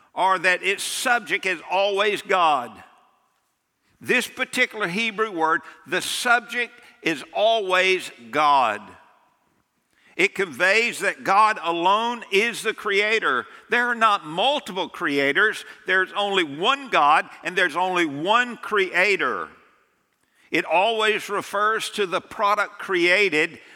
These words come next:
not the stuff from which it was created. You know what the Bible teaches here in Genesis chapter one, in Genesis chapter two? It says that God created everything from nothing.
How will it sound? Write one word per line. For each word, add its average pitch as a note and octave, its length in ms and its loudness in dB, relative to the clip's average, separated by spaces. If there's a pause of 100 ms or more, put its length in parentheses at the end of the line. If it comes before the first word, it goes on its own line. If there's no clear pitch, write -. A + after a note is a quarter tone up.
(120)
not G3+ 380 0
the F#3 100 -4
stuff G3 400 -2
from F3 300 -6
which G3 260 -4
it F#3 100 -8
was F3+ 200 -6
created. F#3+ 680 -2 (840)
You F3 120 -2
know A#3 120 0
what G#3 180 0
the F3+ 80 -4
Bible F#3+ 420 0
teaches G#3 520 -6
here G#3 340 0 (220)
in E3 180 -4
Genesis G3 560 -4
chapter F#3 400 -2
one, F#3 260 -2
in E3+ 200 -6
Genesis F3+ 500 -4
chapter F3+ 420 -2
two? G3+ 280 -2 (260)
It A3+ 180 -14
says G#3 400 0
that D3+ 220 -8
God G#3 400 2
created G3 580 2
everything A3 680 -2
from D3+ 300 -10
nothing. D#3 520 -2